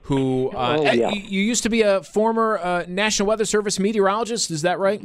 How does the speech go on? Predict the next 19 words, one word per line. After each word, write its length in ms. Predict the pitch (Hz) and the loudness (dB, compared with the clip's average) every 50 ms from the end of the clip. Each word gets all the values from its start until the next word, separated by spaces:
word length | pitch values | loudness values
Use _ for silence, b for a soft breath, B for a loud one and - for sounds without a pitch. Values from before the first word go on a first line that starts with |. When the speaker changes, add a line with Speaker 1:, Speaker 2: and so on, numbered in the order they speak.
| - - - - - 202 196 | -12 -14 -8 -4 -4 -2 0
Speaker 2:
That 220 | 131 135 135 139 | 0 0 2 2
is 140 | 147 156 147 127 131 | 2 2 2 0 0
right. 280 | 156 131 127 123 117 | 0 0 0 0 0
I 280 | 117 110 113 117 120 117 | 0 0 0 0 0 0
retired 640 | 110 117 123 113 - - 135 139 135 139 143 143 139 | 0 -2 -2 -2 -2 -2 -2 0 0 0 2 2 0
in 160 | 131 120 120 - | 0 -2 -2 -2
two 140 | - 147 131 | -2 -2 -2
thousand 440 | - 143 147 143 135 - 131 131 | 0 0 0 0 -2 -2 -2 -2
and 120 | 135 127 131 - - | -2 -4 -4 -6 -4
four, 440 | - 120 104 101 101 107 117 - - _ b b b b b b b b b b b _ - | -2 0 0 0 0 -2 -4 -6 -10 _ b b b b b b b b b b b _ -4
and 380 | 139 131 127 127 131 131 123 | -2 -2 -2 -2 -2 -2 -2
I 140 | 131 127 123 - - | -2 -2 -2 -4 -2
still 220 | 196 185 170 151 - - | 0 0 0 0 -2 -2
follow 260 | 156 147 139 147 135 | -2 -2 -2 -2 -2
the 80 | 123 | -2
weather 300 | 127 117 135 131 117 131 | -2 0 0 0 2 0
a 100 | 123 113 | 0 0
little 300 | 107 107 110 104 101 101 | 0 0 0 0 0 0
bit. 280 | 87 117 107 107 107 | 0 0 0 0 -2